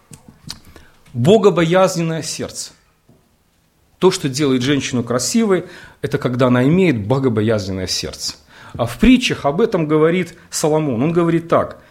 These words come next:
«Миловидность обманчива, красота суетна, но жена, боящаяся Господа,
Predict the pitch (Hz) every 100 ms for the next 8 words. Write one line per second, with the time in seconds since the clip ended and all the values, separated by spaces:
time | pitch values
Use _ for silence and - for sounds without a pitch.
0 | _ _ 151 170 170 190 240 185 180 -
1 | 170 147 160 127 101 - 78 - _ _
2 | _ _ _ 151 147 170 175 226 - -
3 | 185 131 98 98 76 - _ _ _ _
4 | 135 160 151 180 208 175 139 151 160 135
5 | - 123 117 - 123 170 220 - 117 92
6 | 78